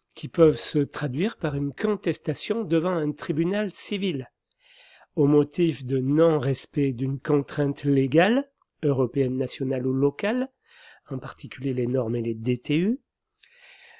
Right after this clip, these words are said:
une définition incomplète ou peu précise des ouvrages élémentaires, qui entraîne une offre de prix inadaptée de la part des entreprises, une définition incomplète ou peu précise des éléments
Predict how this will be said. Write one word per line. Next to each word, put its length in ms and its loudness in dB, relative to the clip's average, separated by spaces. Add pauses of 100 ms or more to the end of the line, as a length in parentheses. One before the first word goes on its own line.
(120)
une 460 4
définition 720 4 (120)
incomplète 880 0 (280)
ou 140 2
peu 240 0
précise 600 0
des 240 2
ouvrages 460 -2
élémentaires, 760 4 (160)
qui 160 2
entraîne 400 2
une 220 4
offre 240 2
de 120 2
prix 360 0
inadaptée 720 2 (360)
de 100 2
la 120 2
part 400 -6 (140)
des 280 -2
entreprises, 720 -2 (680)
une 180 0
définition 720 0
incomplète 840 0 (120)
ou 140 0
peu 320 -2
précise 560 -4
des 240 0
éléments 380 0